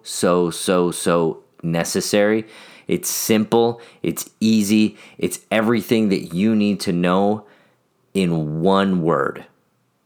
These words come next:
repeat. If you will do the first three steps again and again and again and again for a week or a month or two months or six months,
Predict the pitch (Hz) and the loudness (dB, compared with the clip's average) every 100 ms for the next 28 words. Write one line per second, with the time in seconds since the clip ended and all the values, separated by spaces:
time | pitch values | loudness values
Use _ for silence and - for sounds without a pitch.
0 | _ _ - - 82 78 - 67 - - | _ _ -14 -4 -4 -4 -6 -10 -10 -20
1 | - _ _ _ _ _ _ _ _ _ | -20 _ _ _ _ _ _ _ _ _
2 | _ _ _ _ _ _ _ - 80 87 | _ _ _ _ _ _ _ -10 -6 0
3 | 117 139 127 113 101 90 - 117 123 - | 2 2 2 2 2 0 2 0 0 0
4 | 127 123 - 87 80 - - _ _ _ | 0 0 0 0 -2 -10 -16 _ _ _
5 | _ _ _ - 87 78 82 85 98 107 | _ _ _ -6 -4 0 0 0 -2 -8
6 | _ _ _ - 90 85 73 64 73 80 | _ _ _ -6 -2 -2 -2 -2 -2 -2
7 | 92 98 _ _ _ - 82 80 69 76 | -2 -6 _ _ _ -8 -6 -4 -6 -6
8 | 73 76 104 - _ _ _ - 80 80 | -4 -4 -6 -8 _ _ _ -6 -4 -4
9 | 71 73 80 95 101 98 - - 78 76 | -4 -4 -2 -4 -6 -12 -18 -6 -4 -2
10 | 73 73 90 127 - - _ _ - 80 | -4 -2 0 -2 -8 -20 _ _ -6 -2
11 | 73 78 76 85 110 127 - - _ - | -2 -4 -2 0 0 -4 -12 -20 _ -8
12 | 73 - - 117 113 107 120 - - 92 | -8 -8 -4 -2 0 0 0 -4 -10 -8
13 | 78 - - 110 - 107 110 143 - | -8 -6 -4 -4 -2 -2 0 -2 -8